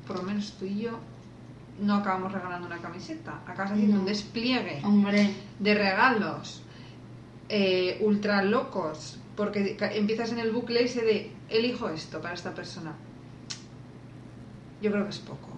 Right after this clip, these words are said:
Speaker 2: Ujú.
Speaker 1: Le va a parecer una mierda.
Speaker 2: Joder,
Speaker 1: No sé qué.
Speaker 2: no me he gastado dinero.
Speaker 1: No me he gastado
Speaker 2: A mí me
Speaker 1: mucho
Speaker 2: pasa
Speaker 1: dinero.
Speaker 2: eso a veces.
Speaker 1: Venga, ¿qué más? No sé qué, esto, lo otro, no sé qué, y acabas,
Speaker 2: Mm.
Speaker 1: vamos,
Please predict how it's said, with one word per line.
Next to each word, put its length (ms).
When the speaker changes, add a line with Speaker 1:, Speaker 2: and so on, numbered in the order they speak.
Speaker 2:
Ujú. 500
Speaker 1:
Le 80
va 60
a 40
parecer 280
una 140
mierda. 460
Speaker 2:
Joder, 300
Speaker 1:
No 60
sé 140
qué. 140
Speaker 2:
no 140
me 100
he 40
gastado 360
dinero. 480
Speaker 1:
No 100
me 80
he 40
gastado 220
Speaker 2:
A 40
mí 60
me 60
Speaker 1:
mucho 140
Speaker 2:
pasa 200
Speaker 1:
dinero. 180
Speaker 2:
eso 140
a 60
veces. 540
Speaker 1:
Venga, 320
¿qué 120
más? 420
No 80
sé 160
qué, 320
esto, 300
lo 120
otro, 240
no 60
sé 180
qué, 360
y 20
acabas, 400
Speaker 2:
Mm. 480
Speaker 1:
vamos, 300